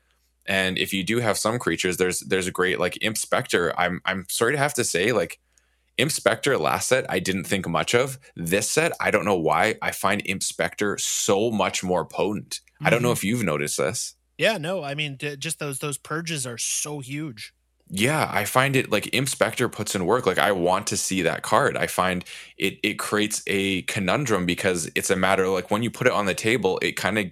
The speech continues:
Speaker 1: creates this, like, psychological warfare. It's like, "Oh my goodness, I don't want this card purged from my hand. Like, I'm saving up for something." Like, it creates this, this effect, and Implosion with it is just, it's a straight removal. It removes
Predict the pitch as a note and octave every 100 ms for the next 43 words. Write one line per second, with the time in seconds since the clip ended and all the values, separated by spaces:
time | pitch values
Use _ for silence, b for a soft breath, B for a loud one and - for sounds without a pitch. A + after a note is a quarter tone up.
0 | _ - - G2 G2 - E2 - F#2 F#2
1 | E2+ D2+ F2 F2+ F#2 D#2+ E2 G2 A#2+ G#2+
2 | F2 - B B B G2 F#2 F2 F2+ F2
3 | - - F2+ F2 F2 F2 - F2+ D#2+ -
4 | E2 - F2 E2 D#2+ E2 E2 E2 B B
5 | - F2 F2 G2+ F#2+ F2+ F2 - F2+ D2+
6 | D#2+ E2+ E2 F#2+ - G#2+ - A2 - B
7 | B - F#2+ F2+ - B2+ A#2 - F#2 F2
8 | F2 B B B G#2+ G#2 - A2+ E3 A#2
9 | F2+ F2 D2+ B2 G2+ G2 - - - G2+
10 | - - B2+ A#2 - - A2 A2+ G#2 G#2
11 | C3+ F2+ A2 B2 B2 B2+ A#2+ - -